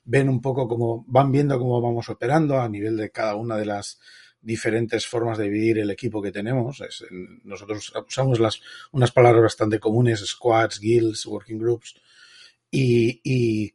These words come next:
cada, or-, cada est-, cada diferencia o cada división tiene un, un foco y un,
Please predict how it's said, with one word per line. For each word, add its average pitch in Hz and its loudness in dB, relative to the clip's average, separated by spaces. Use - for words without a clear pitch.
cada, 110 2
or-, 120 -2
cada 127 4
est-, - -6
cada 131 6
diferencia 117 2
o 101 -2
cada 120 0
división 120 -2
tiene 120 -4
un, 113 -6
un 104 -10
foco 120 -4
y 107 -4
un, 104 -8